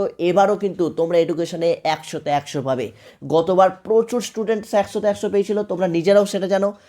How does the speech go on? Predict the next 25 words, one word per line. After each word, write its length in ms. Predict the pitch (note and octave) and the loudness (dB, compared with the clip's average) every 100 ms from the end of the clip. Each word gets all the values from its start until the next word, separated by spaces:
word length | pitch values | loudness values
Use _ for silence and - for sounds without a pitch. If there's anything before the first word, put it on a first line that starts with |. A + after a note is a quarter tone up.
| _ | _
লাইভ 220 | D#3 F3 F3+ | 4 4 4
ক্লাসে 240 | F3+ F#3 | 0 -2
তোমাদের 300 | F3+ E3+ E3+ D3+ | 0 -2 0 2
দাদা 220 | D#3+ E3+ | 2 2
দিদিরা 320 | F3 E3+ E3+ | -2 0 2
এসে 200 | E3+ E3+ | 2 0
জানিয়েছে। 500 | C#3+ D3 F3 F#3 G3 G#3+ - - - _ _ - | 2 2 2 0 0 -2 -4 -20 -20 _ _ 0
এবারও 280 | E3+ G#3 A#3 A#3 | 4 4 4 0
কিন্তু 220 | F#3 G#3+ A3+ - - | -4 0 -2 -2 -2
তোমরাও 420 | F3+ E3+ D#3 D3+ C3+ | 0 2 2 2 2
পাবে। 200 | B2+ G#2 - _ - | -2 -4 -8 _ -14
শুধু 140 | C#3+ D#3 D3+ | -6 -4 2
কনফিডেন্স 460 | D#3 D#3 G#3 A3 G#3 A3 | 2 2 0 0 0 0
রাখো, 180 | A3 A#3 C3 E3+ | 4 2 4 0
বিশ্বাস 320 | - A#3+ A3+ A3+ | 0 -2 0 0
রাখো 200 | A3+ C4 C4+ - - | 4 2 2 -8 0
যে 60 | E3 | 2
আমার 160 | D3 F3 - | 4 2 2
পরীক্ষা 340 | D#3 D3+ E3 C#3+ | -2 -2 -2 0
ভালো 160 | C#3+ C#3 F3 | 2 4 6
হবে, 200 | G#3+ C#4 C#4 - B2 | 6 6 4 -10 -10
আমি 100 | D#3 D#3 | -10 -4
সবগুলো 340 | E3+ D#3+ F3 E3+ | -4 -4 -4 -4
প্রশ্নের 260 | D#3 - D3 | -6 -6 -6
উত্তর 160 | C#3+ | -4